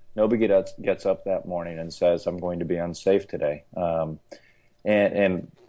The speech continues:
what, what's interesting is, um, is that,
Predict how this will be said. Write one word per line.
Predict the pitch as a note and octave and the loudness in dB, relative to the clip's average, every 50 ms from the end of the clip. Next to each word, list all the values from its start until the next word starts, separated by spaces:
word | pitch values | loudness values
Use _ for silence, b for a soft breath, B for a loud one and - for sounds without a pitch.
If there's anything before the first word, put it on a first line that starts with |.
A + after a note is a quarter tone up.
| - - - - - - - | -10 -10 -10 -10 -14 -14 -8
what, | F#2 F#2+ F#2 D#2+ | -4 -4 0 2
what's | G#2 G#2 - - | 2 2 4 4
interesting | G#2+ G#2 - A2 G#2 - - G2 F2+ E2 E2 | 2 0 2 0 -2 -2 -4 -6 -6 -4 -4
is, | E2 E2 D#2+ - - - | -4 -4 -4 -6 -6 -4
um, | F2+ F2 E2+ E2 E2 E2 D#2+ D#2 D#2 - _ _ _ _ _ - _ _ _ _ _ _ - | -2 0 2 2 2 0 0 -2 -6 -12 _ _ _ _ _ -20 _ _ _ _ _ _ -20
is | - - - - - - - - - - F#2+ F#2+ F2+ F2 E2+ E2+ E2+ - - - | -18 -18 -16 -16 -16 -16 -14 -12 -10 -4 0 2 2 4 2 0 -2 -6 -4 0
that, | F#2+ F2 E2+ D#2 - - | 2 4 4 4 2 -4